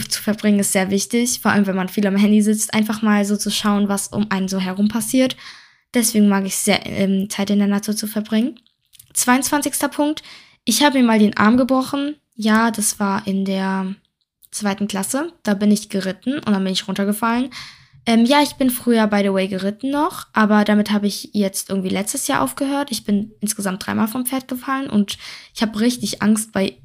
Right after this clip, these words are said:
egal was ich mache, runterzufallen. Also auch beim Eiskunstlaufen habe ich richtig Angst vor all diesen Sprüngen und so, weil da kann man ja runterfallen. Deswegen bin ich da immer ein bisschen zögerhaft. Naja, egal.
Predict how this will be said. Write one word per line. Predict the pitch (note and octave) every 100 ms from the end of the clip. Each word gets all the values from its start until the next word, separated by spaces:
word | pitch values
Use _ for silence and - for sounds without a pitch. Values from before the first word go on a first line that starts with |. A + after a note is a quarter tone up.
| A3
egal | G3 G3 A#3
was | A3 G#3+
ich | G3+
mache, | G3+ G3+ G#3
runterzufallen. | F#3+ G#3 G#3+ - B3 A#3+
Also | G#3+ G3+
auch | G#3+ G3+
beim | G3 G3 G3 - - - -
Eiskunstlaufen | A3 B3 - D4 D4 C#4+ C4+ C4+ C4+ G#3+
habe | G3+
ich | G#3+
richtig | B3 B3 G#3+ -
Angst | A#3 -
vor | G#3
all | G#3
diesen | G3+ G3 F#3
Sprüngen | - - G3+ G#3 A#3+ B3+
und | C#4+
so, | C#4+ C#4+
weil | A#3 G#3 G#3+ _
da | F#3
kann | - A#3+
man | A#3+ A3
ja | G#3
runterfallen. | B3 C#4 A#3 A3 A3 G#3
Deswegen | G#3 G#3+ A3 G#3
bin | A3+
ich | B3
da | A3+
immer | A3 A3
ein |
bisschen | C#4+ - B3+
zögerhaft. | B3 A#3+ G3+ F3+ F3 F3 - - - - _ _
Naja, | B3 A#3+ G#3 - -
egal. | B3 G#3+ G3 G3+ B3